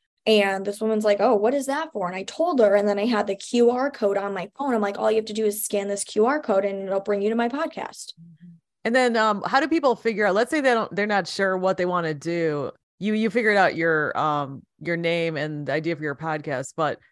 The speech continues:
Speaker 2: how does somebody arrive at that, what they wanna do?
Speaker 1: So I think it's, I did a branding workshop when I worked at the media school. You have to find something that you're passionate about.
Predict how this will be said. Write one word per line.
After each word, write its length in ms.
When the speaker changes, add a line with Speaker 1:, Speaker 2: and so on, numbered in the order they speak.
Speaker 2:
how 120
does 120
somebody 300
arrive 400
at 140
that, 340
what 160
they 80
wanna 260
do? 400
Speaker 1:
So 260
I 120
think 260
it's, 340
I 100
did 180
a 60
branding 580
workshop 500
when 100
I 100
worked 360
at 160
the 60
media 340
school. 640
You 320
have 220
to 140
find 260
something 360
that 200
you're 160
passionate 600
about. 340